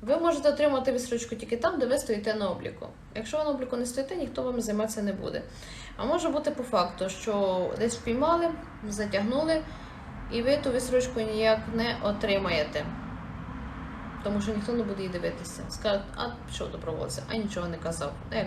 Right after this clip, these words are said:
як роблять? В одні двері заводять, а другі виводять, зразу в автобус саджають. Тому, якщо у вас є право на відстрочку, переконайтеся, що ваша форма двадцять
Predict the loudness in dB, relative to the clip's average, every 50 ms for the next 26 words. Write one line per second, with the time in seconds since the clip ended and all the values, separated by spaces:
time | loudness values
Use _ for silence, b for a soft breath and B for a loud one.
0 | -2 -2 2 2 2 2 2 0 -2 -2 -2 -2 -2 -2 0 0 0 2 4 4
1 | 4 4 4 2 2 2 2 2 2 0 0 -2 -2 0 0 0 2 2 0 0
2 | -2 -2 -2 -2 -2 -2 -2 -2 -2 -2 -2 -2 -4 -2 -2 -2 -2 -2 -2 -4
3 | B B B B B B B B B B B B B B B B B 0 2 4
4 | 4 6 6 6 8 8 10 8 8 8 8 6 6 6 6 6 6 8 6 6
5 | 6 6 4 4 4 6 6 6 6 6 4 4 4 4 4 4 2 0 0 0
6 | 0 0 0 0 -2 0 0 0 0 0 0 0 0 0 0 0 0 -2 -2 -2
7 | 0 0 0 2 2 0 0 0 2 4 4 6 6 6 6 6 6 6 6 6
8 | 8 8 8 8 6 4 2 2 0